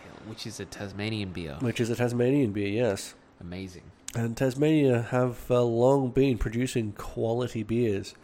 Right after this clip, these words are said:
Speaker 2: In fact, it is the home of one of the, no, sorry, the oldest brewery in Australia, the Cascade Brewery,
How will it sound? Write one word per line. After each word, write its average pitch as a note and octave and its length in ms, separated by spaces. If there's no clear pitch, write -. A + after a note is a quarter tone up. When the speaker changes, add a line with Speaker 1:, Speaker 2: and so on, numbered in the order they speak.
Speaker 2:
In B2+ 140
fact, D#3+ 320
it D3+ 100
is C3+ 140
the C3 100
home C#3 340
of A#2+ 200
one C3 220
of A#2+ 320
the, B2 360
no, A#2+ 180
sorry, A#2+ 260
the B2 460
oldest B2 460
brewery A#2+ 460
in C3+ 240
Australia, B2+ 600
the C3 280
Cascade C#3 880
Brewery, G#2 500